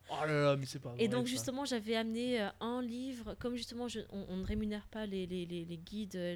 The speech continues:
Speaker 2: les Goodwill Guides, on ne les rémunère pas. J'avais ramené, euh, un livre pour chaque, sachant, enfin, il fait, il fait quand même, euh, je crois, une centaine de pages. Je, je crois qu'au total, on avait sept kilos,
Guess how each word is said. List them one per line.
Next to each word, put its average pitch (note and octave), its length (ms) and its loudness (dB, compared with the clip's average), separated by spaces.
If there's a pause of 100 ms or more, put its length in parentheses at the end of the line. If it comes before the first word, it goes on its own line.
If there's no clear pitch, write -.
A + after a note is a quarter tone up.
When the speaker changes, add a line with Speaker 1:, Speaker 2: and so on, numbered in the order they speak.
(140)
Speaker 2:
les E3+ 160 -4
Goodwill G3 360 -2
Guides, G3+ 360 -4
on F#3 80 -6
ne F3+ 60 -4
les F3+ 60 -2
rémunère F3 360 -4
pas. A3 200 -8 (360)
J'avais F#3+ 320 0
ramené, F#3+ 500 0
euh, E3+ 220 -2 (100)
un F#3 60 -2
livre G#3 300 -4
pour F#3 160 -16
chaque, - 340 -10 (360)
sachant, C4 400 0
enfin, F3 380 -10 (160)
il E3+ 80 -10
fait, G3+ 300 -6 (140)
il F3 80 -18
fait G3 140 -10
quand F#3 140 -8
même, F#3+ 280 -4
euh, E3+ 280 -6
je E3 100 -12
crois, G#3+ 100 -8
une G3+ 100 -6
centaine F#3+ 240 -6
de F#3 80 -2
pages. G#3 480 -6
Je, E3+ 300 -8 (320)
je F3+ 80 -8
crois A3+ 120 -6
qu'au A3+ 140 -6
total, A3+ 400 4
on G3 140 -4
avait G#3+ 320 -2 (320)
sept - 320 0
kilos, B3+ 400 0